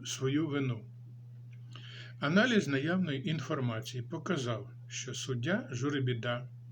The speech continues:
він же голова Буського районного суду Львівської області, порушив вимоги статті двісті сімдесят шостої купап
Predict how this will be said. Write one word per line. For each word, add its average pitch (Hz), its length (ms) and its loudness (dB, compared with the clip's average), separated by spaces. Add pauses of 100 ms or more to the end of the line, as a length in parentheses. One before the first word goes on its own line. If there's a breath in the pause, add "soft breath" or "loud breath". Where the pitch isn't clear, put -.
(560)
він 190 220 6
же 151 160 0
голова 135 460 4
Буського 123 580 -2
районного 120 500 0
суду - 400 -2 (360 loud breath)
Львівської 135 500 2
області, 117 420 -4 (920 loud breath)
порушив 175 560 8
вимоги 165 460 6
статті 151 500 -2
двісті 131 520 0
сімдесят 123 600 -4
шостої 143 460 -4
купап 127 480 -8